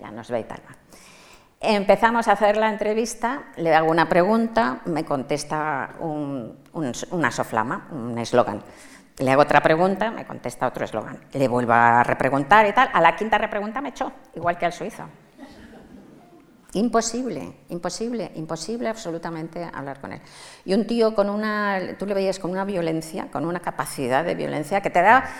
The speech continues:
yo la sensación que tuve, que no la he tenido con nadie más en mi vida, y he hecho dos mil entrevistas, he calculado, la sensación que tuve es que estaba con uno de los grandes malvados de la historia, ¿no? O sea, como si hubiera entrevistado a un Stalin o una gente así, ¿no? Un tipo terrible.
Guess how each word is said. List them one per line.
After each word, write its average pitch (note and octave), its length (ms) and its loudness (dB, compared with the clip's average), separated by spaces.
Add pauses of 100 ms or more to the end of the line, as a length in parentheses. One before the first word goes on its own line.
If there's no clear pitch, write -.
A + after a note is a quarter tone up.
(140)
yo B3+ 140 -2
la C#4 100 2
sensación A#3 500 -2
que A3+ 80 -2
tuve, B3+ 460 -6
que G3+ 100 -6
no F#3+ 140 -2
la G3+ 60 -2
he G3 40 -4
tenido G3 300 -4
con F#3+ 140 -6
nadie F#3 220 -4
más F#3 220 -8
en - 140 -8
mi E3+ 120 -4
vida, D#3+ 280 -6 (320)
y D3+ 100 -8
he E3 80 0
hecho E3 220 -2
dos D3+ 180 -4
mil D#3 140 -4
entrevistas, D3 560 -8
he - 60 -14
calculado, - 420 -8 (580)
la - 80 -4
sensación F3+ 400 -4
que A#3 80 -2
tuve A#3+ 180 -4
es A#3+ 100 -6
que G3 60 -2
estaba G#3 280 0
con F#3 100 -4
uno G#3+ 220 -4
de G3+ 80 -2
los F3 240 -4
grandes F#3+ 920 -4 (300)
malvados D#3+ 800 0
de D#3 80 -6
la A#2+ 80 -2
historia, - 520 -10 (320)
¿no? E3+ 200 -12
O F#3 40 -12
sea, B2+ 160 -6
como D#3 160 -4
si E3 120 -4
hubiera G3+ 160 4
entrevistado F#3+ 480 0
a - 20 -4
un D#3 60 -4
Stalin F#3 580 -2
o F3 160 -2
una F3 240 -2
gente F3+ 260 -4
así, D#3 200 -6
¿no? D3 180 -8
Un E3 320 -10
tipo D#3+ 720 -4
terrible. C#3 380 -10